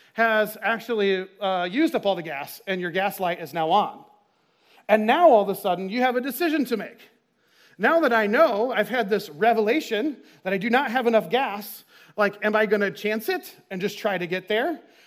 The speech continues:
Or am I gonna go and do something about it? Am I gonna go and fill up my car with gas? Has this happened to anyone ever here? Yeah, no, it's just, it's just our house, babe. It's just our household. We're the only people do it. I'm sorry I do it to you all the time.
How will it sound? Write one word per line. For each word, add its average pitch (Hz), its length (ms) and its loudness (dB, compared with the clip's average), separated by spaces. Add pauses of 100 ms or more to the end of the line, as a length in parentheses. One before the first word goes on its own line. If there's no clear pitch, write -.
(160)
Or 220 360 6
am 202 140 0
I 214 80 4
gonna 208 280 0
go 220 320 2
and 185 180 -6
do 269 160 -2
something 214 360 -4
about 214 320 -4
it? 190 120 -6
Am 190 100 -6
I 202 60 -4
gonna 202 180 -4
go 196 180 -4
and 175 120 -10
fill 196 200 -2
up 190 80 -6
my 175 140 -8
car 170 220 -6
with 165 140 -12
gas? - 260 -12
Has 180 100 -14
this 190 140 -8
happened 202 300 -4
to 202 60 -12
anyone 214 300 -6
ever 214 180 -2
here? 247 280 -6 (720)
Yeah, 180 260 -4
no, 190 140 0
it's - 140 -10
just, 208 260 -2
it's - 80 -18
just 202 220 -4
our 185 100 -4
house, 147 220 -8
babe. 107 180 -18 (160)
It's 147 100 -20
just 180 220 -8
our 147 140 -8
household. 120 440 -20
We're 147 160 -12
the 139 100 -12
only 143 180 -14
people 143 200 -18
do 127 100 -20
it. 113 60 -20
I'm 165 120 -12
sorry 190 240 -8
I - 20 -10
do 165 100 -10
it 127 120 -16
to 131 80 -20
you 113 120 -20
all 117 120 -20
the 143 80 -20
time. 107 140 -20